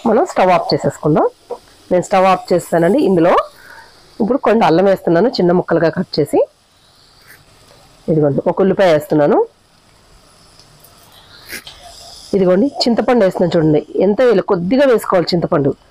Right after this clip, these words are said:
అస్సలు పులుపు లేకుండా ఉండడం కోసం కొంచెం చింతపండు వేసుకోవాలంతే, మరీ ఎక్కువ వేసుకోకూడదు. ఇదిగోండి, బెల్లం వేస్తున్నాను. ఇంత చిన్న ముక్క వేసుకుంటే చాలండి, ఎక్కువ వేసుకోకూడదు. బెల్లం వేసుకుంటేనే బాగుంటుంది. నేను ఉప్పు వేస్తున్నాను.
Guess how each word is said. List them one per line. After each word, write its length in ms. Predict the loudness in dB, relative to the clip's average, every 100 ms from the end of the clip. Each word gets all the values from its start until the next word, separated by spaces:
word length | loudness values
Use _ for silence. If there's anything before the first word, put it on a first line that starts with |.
| -20 -20 -10 -8
అస్సలు 280 | -2 -2 0
పులుపు 220 | 0 2
లేకుండా 340 | 0 2 2 2
ఉండడం 260 | 2 0
కోసం 280 | 2 0 0 0
కొంచెం 180 | 0 0 -2
చింతపండు 320 | -2 0 2
వేసుకోవాలంతే, 640 | 0 0 0 0 0 -2 -4 -12 -20 -6 0
మరీ 120 | 2 2
ఎక్కువ 160 | 0 -2
వేసుకోకూడదు. 580 | 0 -2 0 0 0 -2 -10 -16 -12 -10 -12 -6
ఇదిగోండి, 300 | -2 2 2
బెల్లం 280 | 2 2 2
వేస్తున్నాను. 520 | 0 0 0 0 0 -2 -12 -20 -20 -8 -2
ఇంత 180 | -2
చిన్న 300 | -2 0 2
ముక్క 240 | 2 0 -2
వేసుకుంటే 320 | 0 0 0 0
చాలండి, 340 | 2 2 0 -2 -8 -20 -20 -20 -20 -20 -20 -14 -6
ఎక్కువ 240 | -4 0
వేసుకోకూడదు. 680 | 0 0 -2 0 0 0 0 0
బెల్లం 320 | 0 2 2
వేసుకుంటేనే 480 | 0 0 -2 0 0 2
బాగుంటుంది. 460 | 2 2 0 2 2 0 _ _ _ -20 -8
నేను 140 | -2 0
ఉప్పు 140 | 0 0
వేస్తున్నాను. 480 | 0 0 0 2